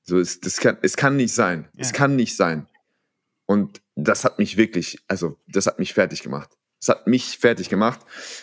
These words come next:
Speaker 1: Und, ähm, ja, das werden dann, das werden tausend Tage, die er nicht Basketball spielt. Es werden drei Jahre quasi oder drei, äh, zweieinhalb Jahre. Ähm, und wie gesagt, more power to him, wenn er,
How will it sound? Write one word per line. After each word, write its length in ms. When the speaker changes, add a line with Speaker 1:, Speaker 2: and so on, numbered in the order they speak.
Speaker 1:
Und, 480
ähm, 260
ja, 120
das 140
werden 180
dann, 320
das 100
werden 140
tausend 320
Tage, 360
die 100
er 100
nicht 180
Basketball 300
spielt. 200
Es 40
werden 180
drei 200
Jahre 260
quasi 320
oder 140
drei, 220
äh, 360
zweieinhalb 420
Jahre. 400
Ähm, 480
und 360
wie 120
gesagt, 260
more 200
power 280
to 100
him, 340
wenn 180
er, 520